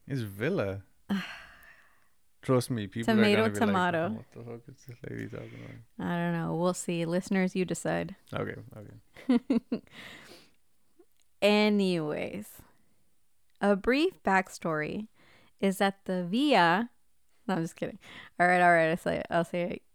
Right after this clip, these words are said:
Speaker 2: the way you guys say it. A brief backstory is that the villa was built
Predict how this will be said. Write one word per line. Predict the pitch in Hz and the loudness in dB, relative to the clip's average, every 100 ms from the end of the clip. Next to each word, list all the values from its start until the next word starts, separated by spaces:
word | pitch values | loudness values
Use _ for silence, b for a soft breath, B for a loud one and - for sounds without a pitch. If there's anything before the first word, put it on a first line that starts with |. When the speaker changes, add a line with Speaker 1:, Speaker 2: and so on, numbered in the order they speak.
| 214 | 0
Speaker 2:
the | 185 | 2
way | 180 | 4
you | 180 202 | 4 4
guys | 175 160 | 4 2
say | - 175 | 0 -4
it. | - - _ _ _ _ _ _ 202 | -6 -16 _ _ _ _ _ _ 4
A | 208 | 4
brief | 196 226 269 294 - | 4 2 4 0 -2
backstory | 233 226 - 220 202 190 196 196 - | 2 2 2 2 4 4 0 -4 -2
is | 202 | 2
that | 196 202 | 2 0
the | 202 | -2
villa | 190 233 262 262 262 | 2 2 4 2 2
was | 240 - | 0 -2
built | 196 185 185 | 0 2 0